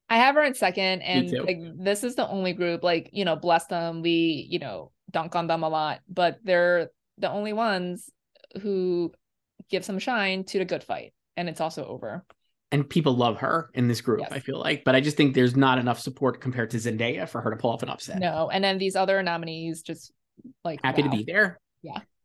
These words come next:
Speaker 2: No offense to Laura Linney, who was great on Ozark. Um, for best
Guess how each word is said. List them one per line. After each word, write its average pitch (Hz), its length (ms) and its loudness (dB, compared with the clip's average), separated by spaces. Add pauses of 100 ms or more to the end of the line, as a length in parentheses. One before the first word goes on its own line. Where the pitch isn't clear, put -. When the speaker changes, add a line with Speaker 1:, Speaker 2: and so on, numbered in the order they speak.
(320)
Speaker 2:
No 139 160 4
offense 131 220 2
to 135 80 0
Laura 117 260 0
Linney, 110 240 -6
who 131 100 -4
was 113 140 -4
great - 180 -8
on - 160 -8
Ozark. - 440 -10 (140)
Um, 117 580 -2
for 131 240 2
best 156 520 0